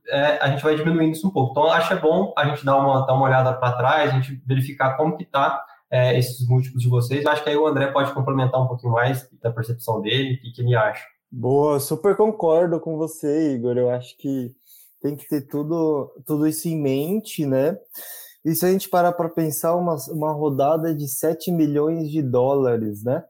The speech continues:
Speaker 2: Se a gente multiplicar isso daí por cinco, vai dar uma rodada de mais ou menos trinta e cinco milhões de reais.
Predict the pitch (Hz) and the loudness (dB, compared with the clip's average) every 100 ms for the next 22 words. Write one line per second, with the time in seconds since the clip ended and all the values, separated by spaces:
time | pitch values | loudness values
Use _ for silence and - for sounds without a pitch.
0 | _ - 190 196 190 180 - 170 165 165 | _ -2 -2 0 0 0 -4 -6 -2 0
1 | 151 151 147 143 147 139 127 - 170 214 | 0 0 0 0 0 0 -2 -2 0 2
2 | 185 - 123 120 - 131 135 139 151 175 | 0 -2 -4 -4 -2 0 4 4 4 2
3 | 160 156 135 143 170 170 165 165 156 151 | 2 2 4 2 2 0 0 2 2 2
4 | 147 147 160 165 180 170 175 - 165 165 | 0 0 -2 -2 -4 -2 -2 -4 -4 -2
5 | 156 151 151 147 151 160 135 104 98 92 | 0 0 0 0 0 2 2 2 -2 -4
6 | - - - | -8 -14 -18